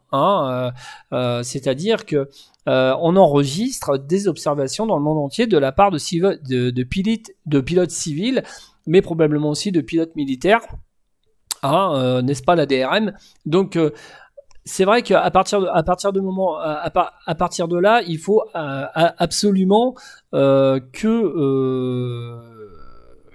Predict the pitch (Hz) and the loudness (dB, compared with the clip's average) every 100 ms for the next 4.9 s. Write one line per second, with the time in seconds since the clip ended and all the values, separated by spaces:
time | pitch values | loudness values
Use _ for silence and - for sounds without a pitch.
0 | - - 196 214 208 156 139 131 131 127 | -20 -4 2 4 4 6 4 4 2 0
1 | 127 127 170 165 208 175 151 196 226 - | -2 -4 -6 -2 0 2 2 2 0 0
2 | 151 135 135 113 - _ - 139 175 127 | -2 -2 -4 -8 -16 _ -8 -4 -4 -4
3 | 127 127 143 226 - - - - - 180 | -4 -4 -2 -4 -6 -16 -20 -16 -2 0
4 | 190 180 214 240 240 233 - 233 | 4 6 6 6 4 2 0 0